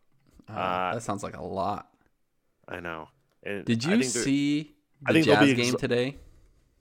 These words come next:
Speaker 2: Yeah. Oh, I watched part of it. Yeah. I
Speaker 1: They
Speaker 2: watched some
Speaker 1: played
Speaker 2: stuff.
Speaker 1: the Bucks.
Speaker 2: The Bucks,
Speaker 1: They got
Speaker 2: yep.
Speaker 1: destroyed.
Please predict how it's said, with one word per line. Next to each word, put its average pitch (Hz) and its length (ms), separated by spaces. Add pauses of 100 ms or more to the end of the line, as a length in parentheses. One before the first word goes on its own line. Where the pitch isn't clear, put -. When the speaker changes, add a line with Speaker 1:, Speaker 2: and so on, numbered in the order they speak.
(680)
Speaker 2:
Yeah. 107 480
Oh, 123 120
I 123 140
watched 120 240
part 92 180
of 80 80
it. 80 120
Yeah. 85 180
I 82 40 (160)
Speaker 1:
They 131 160
Speaker 2:
watched - 120
some - 20
Speaker 1:
played 135 260
Speaker 2:
stuff. 127 120
Speaker 1:
the 98 640
Bucks. - 520 (300)
Speaker 2:
The - 60
Bucks, 87 200
Speaker 1:
They 120 80
got 139 160
Speaker 2:
yep. 117 60
Speaker 1:
destroyed. 104 1000